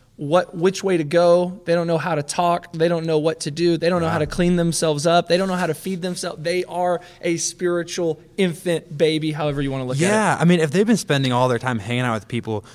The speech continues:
Speaker 2: who are, are cussing, who are maybe, like, drinking alcohol and partying all the time, like
Speaker 1: Or their families.
Speaker 2: Yeah,
Speaker 1: Like
Speaker 2: you can't expect them to, like,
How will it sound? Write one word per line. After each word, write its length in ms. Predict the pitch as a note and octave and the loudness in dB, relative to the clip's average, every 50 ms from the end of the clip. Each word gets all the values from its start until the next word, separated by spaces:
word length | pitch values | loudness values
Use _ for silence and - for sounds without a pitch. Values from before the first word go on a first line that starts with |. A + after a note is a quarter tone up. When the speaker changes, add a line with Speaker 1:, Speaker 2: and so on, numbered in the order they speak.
| - _ | -18 _
Speaker 2:
who 220 | - B2+ A#2+ A2+ A2 | -4 -2 0 0 0
are, 340 | G#2 G#2 G#2 G#2 G2+ G2 - _ _ _ - - | 0 -2 -2 -2 -4 -6 -10 _ _ _ -10 -4
are 100 | A2+ G#2 | -2 -2
cussing, 640 | F#2+ - - D3+ C3+ C3 - - B2+ A2+ A#2+ C#3+ D3 - _ - _ _ _ | -2 -2 0 0 0 0 0 0 -2 -2 -2 -2 -4 -8 _ -20 _ _ _
who 180 | - C#3 C3+ B2+ | -2 0 2 2
are 160 | A#2+ A#2+ A2+ | 2 2 2
maybe, 420 | A#2+ C3 C#3 D3 C#3 C#3+ C3+ C3 | 0 0 -2 -2 0 -2 -2 -2
like, 360 | - A2+ A#2+ A#2 A2+ A2+ - - - - - - - | -4 -4 -4 -4 -4 -4 -6 -10 -20 -20 -20 -18 -8
drinking 360 | - C3 C#3+ D3 C3 C3+ C3+ | -2 0 0 0 0 0 -2
alcohol 420 | B2+ A#2+ B2+ - - A2+ A#2+ B2 A2+ | 0 0 -2 -2 -4 -4 -2 0 0
and 100 | G#2 G2 | -2 -2
partying 380 | - - C3+ D3+ D3 C3 A#2+ | 0 0 0 2 2 0 0
all 80 | A2 G#2+ | 0 -2
the 80 | G#2 G#2 | -2 -4
time, 420 | - A2 F#2+ F#2+ G2 A2 A#2+ C3 - _ _ - _ _ | -4 -4 -4 -4 -4 -6 -8 -10 -14 _ _ -20 _ _
like 280 | - C3+ C3+ C3+ - - - _ _ | -6 -4 -4 -4 -6 -8 -16 _ _
Speaker 1:
Or 180 | - E3+ F3+ E3+ | 2 2 4 4
their 180 | E3 D#3+ C3+ | 6 4 4
families. 800 | - - - - A2+ B2 D3 D3+ D#3 D#3+ F#3 A3 A#3+ A3+ - - C#3+ | 4 2 -2 0 2 4 4 4 4 6 6 6 4 2 0 -6 -4
Speaker 2:
Yeah, 320 | D#3 G3 B3 C#4 C#4 F#3+ - | 0 0 2 2 2 2 4
Speaker 1:
Like 260 | C#3+ C#3 B2+ - - - | 4 2 2 2 0 0
Speaker 2:
you 140 | F3 G3 G3 | 2 2 2
can't 300 | G3 - G3 B3 A3 - | 2 2 2 2 2 2
expect 520 | D#3+ C#3+ - - - - C3 C3 - - B2+ | -2 -4 -4 -6 -4 -4 -4 -4 -4 -4 -4
them 220 | C#3 C#3 D3 C#3 | -2 -2 -2 -2
to, 160 | - - B2 | -4 -4 -6
like, 380 | A2+ G#2+ G#2 G2+ G2+ G2 - | -4 -4 -4 -4 -6 -8 -10